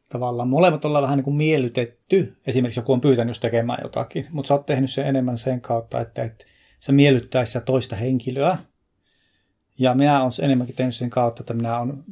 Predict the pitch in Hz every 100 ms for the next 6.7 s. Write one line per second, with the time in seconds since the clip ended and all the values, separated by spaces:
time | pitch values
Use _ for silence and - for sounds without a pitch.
0 | - 131 123 120 120 113 - _ _ -
1 | 135 127 135 127 151 139 123 113 - 120
2 | 120 - 143 135 139 110 123 113 135 123
3 | 110 107 - 117 123 117 - - 131 -
4 | _ 139 127 131 139 127 131 123 120 117
5 | 120 117 156 139 113 117 117 120 117 110
6 | - 127 143 160 151 -